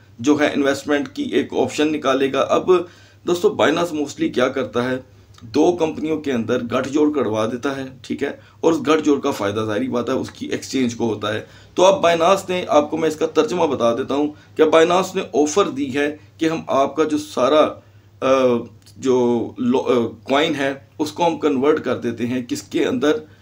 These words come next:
जो नया system आपको DeFi का मैं बता रहा हूँ जिसका अपना एक stable coin है। आगे बढ़ते हैं इसकी तरफ। Binance will welcome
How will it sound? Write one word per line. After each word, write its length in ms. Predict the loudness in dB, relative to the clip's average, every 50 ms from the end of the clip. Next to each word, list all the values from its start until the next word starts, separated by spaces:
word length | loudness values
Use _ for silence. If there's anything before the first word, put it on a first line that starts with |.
| _ _ -8
जो 220 | -2 2 2 2
नया 380 | 4 2 2 2 2 4 2 2
system 420 | 2 -2 -6 -8 -4 -4 -2 0
आपको 260 | 0 0 0 0 -2 0
DeFi 340 | 2 2 0 0 0 -4
का 140 | -2 0 0
मैं 160 | 0 0 -2
बता 280 | -4 -4 0 2 2 2
रहा 120 | 2 0
हूँ 140 | -2 -2 -6 -10 -18 -20 -20 _ -2
जिसका 400 | -2 -2 -2 0 4 6 6 8
अपना 480 | 6 6 4 0 0 0 0 2 2 2 2 0
एक 140 | -4 -4 -4
stable 340 | -4 -2 -2 0 0 -2
coin 300 | -2 0 -2 -2 0 -2
है। 100 | -4 -2 0 0
आगे 220 | 0 2 0 0
बढ़ते 300 | 2 0 0 0 -2 -6
हैं 120 | -6 -6
इसकी 180 | -6 -6 -6 -6
तरफ। 320 | 0 4 4 4 4 2 -4 -18 -20 -20 -12 -4 2
Binance 440 | 4 4 4 6 4 4 4 2 0
will 200 | -2 -2 -2 0
welcome 380 | 2 2 2 2 0 -2 -6 -6